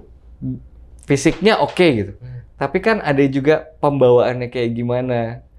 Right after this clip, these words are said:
Speaker 1: cara dia berjalannya seperti apa.
Speaker 2: Oke.
Speaker 1: Nah, itu tuh persona tuh. Jadi pada saat jereng tampil sebuah brand, apa yang orang anggap terhadap sebuah brand itu gitu.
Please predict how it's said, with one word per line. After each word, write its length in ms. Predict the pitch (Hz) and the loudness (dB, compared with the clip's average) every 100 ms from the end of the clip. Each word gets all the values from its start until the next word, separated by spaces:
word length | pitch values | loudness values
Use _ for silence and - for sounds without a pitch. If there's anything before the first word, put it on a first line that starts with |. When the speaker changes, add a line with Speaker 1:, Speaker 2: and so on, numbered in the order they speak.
| - - _ _ - | -20 -20 _ _ -6
Speaker 1:
cara 640 | 131 123 120 123 120 120 120 120 120 120 120 - | -2 0 0 0 0 2 2 2 2 0 -2 -2
dia 340 | 139 143 143 | 2 4 6
berjalannya 720 | 135 139 127 139 131 127 131 | 4 2 4 4 4 2 -2
seperti 380 | 127 127 127 127 | -6 -8 -10 -6
apa. 560 | 120 123 123 123 117 - - _ - | -4 -4 -4 -4 -6 -16 -20 _ -20
Speaker 2:
Oke. 420 | 110 _ - - | -20 _ -20 -10
Speaker 1:
Nah, 120 | 110 | -6
itu 180 | 123 175 | -2 -2
tuh 100 | 175 | -2
persona 440 | 151 151 139 131 | -4 -6 -4 -4
tuh. 180 | 120 107 - - - - - | -8 -12 -16 -20 -20 -12 -4
Jadi 140 | 143 | -2
pada 220 | 202 180 170 | 2 2 4
saat 460 | 170 151 151 - - - - - - - - - | 4 2 2 -6 -20 -20 -20 -20 -20 -20 -20 -14
jereng 560 | 135 127 151 226 139 120 | 0 4 4 2 0 -4
tampil 460 | 135 147 151 202 | -4 -2 2 2
sebuah 400 | 190 160 147 147 | 2 -2 2 2
brand, 400 | 131 113 95 98 - - _ - - - - - - - - - - - - - - - | 0 -2 -2 -4 -16 -20 _ -20 -20 -20 -20 -20 -20 -20 -20 -20 -20 -20 -20 -20 -14 -2
apa 760 | 156 165 - 208 220 233 214 185 | 0 -2 -2 0 2 2 -2 0
yang 280 | 170 170 | 0 0
orang 460 | - 165 165 160 - | -4 -4 -4 -4 -8
anggap 580 | 156 156 156 151 175 - | -10 -6 -4 -2 -4 -4
terhadap 400 | 156 147 139 135 | -6 -2 -2 -2
sebuah 480 | - 139 135 135 131 | -2 0 4 4 2
brand 560 | 135 131 131 135 131 | -2 -2 4 4 4
itu 560 | 135 160 - 104 117 101 | 0 -6 -4 -6 -6 -10
gitu. 140 | - | -18